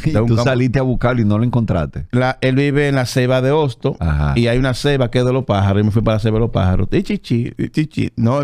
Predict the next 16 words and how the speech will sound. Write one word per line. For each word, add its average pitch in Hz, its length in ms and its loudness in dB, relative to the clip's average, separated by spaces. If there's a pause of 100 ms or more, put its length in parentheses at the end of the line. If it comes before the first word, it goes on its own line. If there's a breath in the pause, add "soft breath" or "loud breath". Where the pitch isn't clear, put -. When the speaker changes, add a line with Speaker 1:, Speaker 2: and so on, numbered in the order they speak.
(160)
Speaker 2:
chichi. 131 540 -4
Me 98 80 -6
Speaker 1:
¿Cómo 110 180 0
de 131 60 2
Speaker 2:
llama 120 100 0
Speaker 1:
los 92 60 -2
pájaros? 80 440 -2 (400)
Speaker 2:
Hay 127 180 0
dos 139 200 -2
cebas 92 380 -2
en, 104 280 0
allá, 92 340 -4
después 92 280 -2
de 147 80 -2
Pimentel. 147 560 -4 (100)
Speaker 1:
Ajá, 80 260 -2